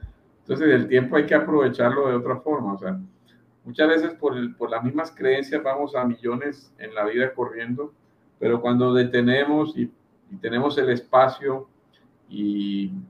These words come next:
todas las condiciones, entonces aprovechar el tiempo de otra forma, eh, para crecer nosotros, para aprender un buen libro, yo creo que es, es maravilloso. Eh, encontrar un buen libro también es una forma de, de,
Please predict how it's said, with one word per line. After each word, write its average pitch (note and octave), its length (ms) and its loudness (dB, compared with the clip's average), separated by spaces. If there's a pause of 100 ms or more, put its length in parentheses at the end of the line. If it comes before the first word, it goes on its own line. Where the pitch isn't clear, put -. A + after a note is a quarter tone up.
(200)
todas C#3+ 160 4
las C#3+ 140 2
condiciones, B2+ 680 0
entonces B2 400 -8
aprovechar A#2 540 -2
el C3+ 140 -4
tiempo C3+ 300 -8
de C3 60 0
otra B2+ 200 -4
forma, B2 480 -4 (680)
eh, G2 240 -2
para G#2 340 0
crecer A#2 380 -2
nosotros, A#2+ 480 -4
para G#2+ 220 -2
aprender G#2+ 360 -4
un A#2 120 -4
buen A#2 180 -4
libro, B2+ 460 -2
yo - 60 -20
creo A#2+ 240 -4
que A#2 100 -8
es, - 340 -14
es G2+ 160 -12
maravilloso. A2+ 720 -2 (1160)
Eh, G2+ 240 -6
encontrar A#2+ 420 -2
un D#3 100 6
buen D3+ 180 4
libro D#3+ 280 2
también B2 260 2
es C3 140 -4
una C3+ 220 -4
forma C3+ 400 2
de, A2 160 0
de, G2+ 180 -4